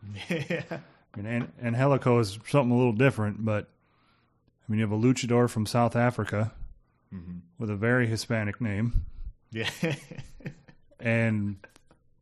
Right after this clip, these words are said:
Speaker 2: possibly one of the worst haircuts I've ever seen.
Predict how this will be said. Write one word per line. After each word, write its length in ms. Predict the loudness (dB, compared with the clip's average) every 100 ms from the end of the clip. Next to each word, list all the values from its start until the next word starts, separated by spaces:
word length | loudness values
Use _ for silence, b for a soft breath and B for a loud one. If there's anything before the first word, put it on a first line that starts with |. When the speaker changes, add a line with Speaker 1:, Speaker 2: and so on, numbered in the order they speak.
| _ _ _ _ 2
Speaker 2:
possibly 520 | 6 6 4 4 4
one 160 | 6 4
of 80 |
the 80 | 2
worst 300 | 2 0 0
haircuts 460 | 0 0 0 -2 -2
I've 100 | -2
ever 180 | -2 -2
seen. 460 | 0 0 2 0